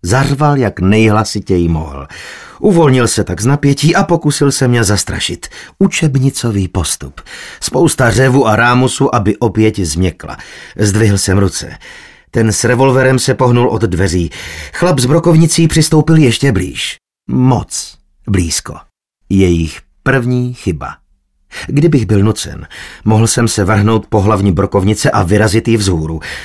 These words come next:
Možná výstřel do stropu, pak loktem jemu do obličeje a brokovnice mohla být moje. Ten s revolverem si zúžil úhel a nemohl riskovat, že postřelí partnera.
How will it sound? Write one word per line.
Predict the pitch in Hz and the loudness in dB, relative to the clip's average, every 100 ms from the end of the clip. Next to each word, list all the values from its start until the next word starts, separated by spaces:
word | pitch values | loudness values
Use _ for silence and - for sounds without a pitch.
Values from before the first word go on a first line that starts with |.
| - | -4
Možná | 107 113 92 107 101 | 0 0 0 2 2
výstřel | 90 104 - - 90 | 2 0 -2 -2 -2
do | 101 | -2
stropu, | - 123 147 165 | -2 -2 2 0
pak | 143 110 - | 2 -2 0
loktem | 104 98 107 98 | -2 -2 -2 0
jemu | 95 87 | 0 0
do | 95 | -2
obličeje | 135 117 139 - 147 | 0 -2 -2 0 0
a | 180 151 | 0 0
brokovnice | 156 151 151 147 143 151 | 0 0 0 0 0 2
mohla | 135 113 117 | 2 2 0
být | 90 104 - | 0 -2 -2
moje. | 85 - 50 - - - - - _ | -6 -8 -14 -18 -20 -20 -20 -20 _
Ten | 160 165 | 2 4
s | - | 4
revolverem | 156 147 156 151 151 151 | 2 4 2 4 4 2
si | 143 | 2
zúžil | 120 139 123 127 | 2 2 2 2
úhel | 139 147 143 143 | 2 4 4 2
a | 127 | 0
nemohl | 117 123 131 120 110 | 2 2 4 4 2
riskovat, | 123 - 131 131 | 2 0 0 0
že | 117 123 | 2 0
postřelí | - 120 - 120 123 | 0 -4 -2 0 0
partnera. | 113 120 - 98 87 | 0 -2 0 0 0